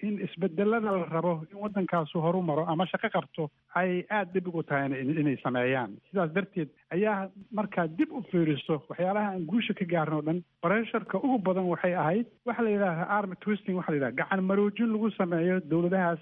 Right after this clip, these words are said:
iyo hay-adahaas si ay u sameeyaan wax overall waddankaasna anfacaya,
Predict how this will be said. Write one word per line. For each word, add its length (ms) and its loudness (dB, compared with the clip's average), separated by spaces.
iyo 160 -2
hay-adahaas 580 0
si 120 -4
ay 180 2
u 120 -8
sameeyaan 480 2
wax 160 -4
overall 480 2
waddankaasna 640 -2
anfacaya, 580 -2